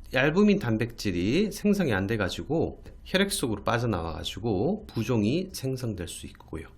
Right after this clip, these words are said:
갑상선 기능 저하증이 되더라도, 어, 이런, 어, 문제가 생길 수 있고요.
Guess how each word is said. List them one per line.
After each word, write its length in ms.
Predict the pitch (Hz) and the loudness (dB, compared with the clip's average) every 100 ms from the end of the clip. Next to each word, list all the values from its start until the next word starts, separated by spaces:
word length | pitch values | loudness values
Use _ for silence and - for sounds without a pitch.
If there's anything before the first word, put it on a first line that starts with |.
| - - - - - | -20 -20 -20 -18 -8
갑상선 480 | - - 220 220 208 | -4 2 4 4 4
기능 280 | 175 160 - | 4 2 0
저하증이 720 | 123 127 123 - 120 107 104 | 0 0 -2 -4 -2 -2 -2
되더라도, 800 | 95 90 117 92 123 214 269 - | -2 0 0 0 0 0 -2 -8
어, 240 | - 85 82 | -6 -4 -2
이런, 480 | 113 113 107 180 202 - - - | 0 2 0 -2 -4 -12 -14 -10
어, 80 | 87 | -4
문제가 400 | 92 95 98 92 | -2 -2 -2 -2
생길 240 | 113 98 | -2 -2
수 160 | - - | -4 -10
있고요. 460 | - 113 175 - | -4 -2 -2 -4